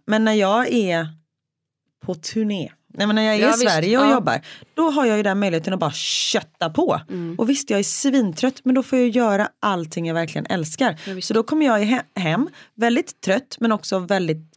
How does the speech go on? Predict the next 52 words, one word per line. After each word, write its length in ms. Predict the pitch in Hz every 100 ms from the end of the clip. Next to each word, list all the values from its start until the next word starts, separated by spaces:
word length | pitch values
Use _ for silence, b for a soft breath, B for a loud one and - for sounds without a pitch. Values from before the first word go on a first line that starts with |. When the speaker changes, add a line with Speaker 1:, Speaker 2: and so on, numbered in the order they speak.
| _ -
Speaker 1:
glad 300 | 294 196 -
och 220 | - -
fulltankad 1120 | - - 285 175 - - 170 151 - 427 196
Speaker 2:
Mm. 60 | 214
Speaker 1:
med 200 | 175 147
energi. 320 | 151 147 - - B B B
Speaker 2:
Men 220 | 233 269
pandemin 460 | 254 269 247 262 370
då, 80 | 160
det 140 | 180
kan 120 | 196
ju 40 | 359
inte 140 | 277
ha 40 | 170
varit 160 | 170
så 100 | -
mycket 360 | 180 160 170 165
gig 340 | 160 170 160
i 40 | 156
Stock-, 280 | - 202 _ _ -
eller 140 | 202
i 40 | 196
Sverige. 200 | 233 247
Speaker 1:
Nej, 100 | 226
då 140 | 294
var 100 | 285
det 80 | 262
ju 40 |
ingenting. 440 | 220 196 240 - - _
Speaker 2:
Vad 140 | - 190
Speaker 1:
Eh, 60 | 185 185 185
Speaker 2:
energi 340 | 226 233 208
då? 220 | 165 156
Speaker 1:
det 60 | -
Speaker 2:
Frågetecken. 400 | 277 285 277 262
Speaker 1:
var, 80 | 269
jag 240 | 247 247 247
mådde 200 | 277 262
jättedåligt. 600 | 226 - 160 208 - - -
Speaker 2:
Mm. 240 | 151 147
Speaker 1:
Alltså 200 | 240 226
på 100 | 220
riktigt. 300 | 214 - 214
Jag 100 | 202
Speaker 2:
Mm. 120 | 208
Speaker 1:
tyckte 300 | 214 240 -
jag 140 | 233 233
mådde, 1000 | 240 220 170 190 180 175 175 175 170 190
jag 140 | 311
mådde 200 | 294 233
inte 240 | 208 160 170
bra 260 | 160 151